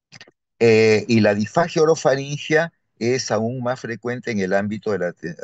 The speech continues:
atención crónica. Entonces, en estas casas de ancianos, hasta el sesenta por ciento tienen dificultades de alimentación que incluyen disfagia. La odinofagia, ya hemos visto,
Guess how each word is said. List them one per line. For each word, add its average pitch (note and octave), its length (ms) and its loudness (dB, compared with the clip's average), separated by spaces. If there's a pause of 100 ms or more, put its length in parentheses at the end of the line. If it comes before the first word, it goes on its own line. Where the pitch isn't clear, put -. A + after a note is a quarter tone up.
atención G2+ 480 -4
crónica. F2+ 600 -2 (280)
Entonces, C3+ 500 0
en A2+ 200 2
estas D3+ 320 -4
casas C#3 380 -2
de G2 100 -2
ancianos, C#3+ 760 -4 (240)
hasta F#2 340 -6
el F#2+ 100 -4
sesenta D3+ 720 -2
por G#2+ 220 -4
ciento C#3+ 680 -6 (280)
tienen B2+ 400 0
dificultades A#2 1080 -2 (140)
de A#2+ 140 -2
alimentación B2+ 920 -4
que G2+ 120 -12
incluyen G#2 520 -4
disfagia. - 480 -8 (1400)
La G#2 200 2
odinofagia, G2+ 760 0
ya G#2 140 -2
hemos A2+ 280 -4
visto, A#2+ 480 -4